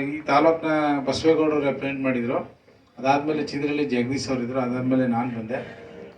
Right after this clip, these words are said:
ಒಂದ್ಸರಿ ನಮ್ಮ ಪ್ರಭಾಕರ್ ಕೇತುಪುರದವರು ಆಗಿದ್ರು, ಇಬ್ರು ಹೋಗಿದ್ದೀವಿ. ಈಗ ಇಬ್ರು ಇದ್ದೀವಿ, ನಾನು ಚೆಲುವರಾಜು.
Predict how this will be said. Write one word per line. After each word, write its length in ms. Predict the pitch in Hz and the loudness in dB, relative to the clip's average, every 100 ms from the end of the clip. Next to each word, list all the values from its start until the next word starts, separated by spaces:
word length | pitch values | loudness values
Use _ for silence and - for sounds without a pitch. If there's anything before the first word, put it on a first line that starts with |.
| - - | -20 -12
ಒಂದ್ಸರಿ 320 | 139 139 147 | -6 0 2
ನಮ್ಮ 220 | 143 139 123 | 2 -2 0
ಪ್ರಭಾಕರ್ 560 | 131 139 156 151 127 | 4 4 4 4 0
ಕೇತುಪುರದವರು 600 | - 135 - 131 131 127 | -2 -4 -4 -2 0 2
ಆಗಿದ್ರು, 280 | 123 117 117 | 2 0 0
ಇಬ್ರು 340 | 120 117 135 131 | -2 -2 0 0
ಹೋಗಿದ್ದೀವಿ. 440 | 113 107 110 147 | 0 -4 -6 -6
ಈಗ 100 | 185 | -4
ಇಬ್ರು 280 | 190 147 135 | -4 -2 0
ಇದ್ದೀವಿ, 280 | 127 120 110 | 2 2 0
ನಾನು 260 | 120 131 | -4 -6
ಚೆಲುವರಾಜು. 500 | 131 123 117 110 113 | -4 -2 -2 -4 -8